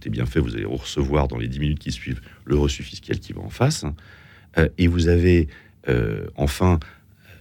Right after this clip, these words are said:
le site de la Fondation française de l'Ordre de Malte, sur lesquels vous pouvez contacter aussi pour, euh, donner, euh, sur l'impôt sur la, la fortune immobilière.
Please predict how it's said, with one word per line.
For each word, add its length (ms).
le 80
site 240
de 80
la 100
Fondation 460
française 480
de 100
l'Ordre 280
de 60
Malte, 320
sur 180
lesquels 440
vous 200
pouvez 480
contacter 460
aussi 380
pour, 340
euh, 80
donner, 540
euh, 180
sur 300
l'impôt 280
sur 140
la, 320
la 100
fortune 360
immobilière. 500